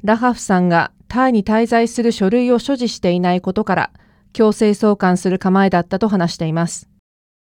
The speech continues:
ラハフさんはホテルの部屋にこもっている間、ソーシャルメディアのTwitterを使い、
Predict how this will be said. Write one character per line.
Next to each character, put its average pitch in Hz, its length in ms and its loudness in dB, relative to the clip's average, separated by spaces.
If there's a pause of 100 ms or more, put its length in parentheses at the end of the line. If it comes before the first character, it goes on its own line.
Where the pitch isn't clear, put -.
(720)
ラ 240 120 0
ハ 233 120 0
フ - 80 -8
さ 214 140 2
ん 190 100 2
は 180 260 4 (260)
ホ 277 140 -2
テ 269 140 2
ル 233 80 0
の 190 140 2
部 180 60 0
屋 196 120 4
に 190 140 2
こ 190 160 0
も 226 80 2
っ 247 80 -4
て 226 100 2
い 180 80 4
る 170 100 4
間、 170 360 0 (480)
ソ 247 280 2
ー - 40 4
シ 262 100 0
ャ 254 40 4
ル 254 100 2
メ 254 120 0
デ 233 60 2
ィ 220 80 4
ア 196 60 4
の 180 120 4
Twitter 226 540 0
を 214 80 0
使 208 240 -2
い、 190 140 -2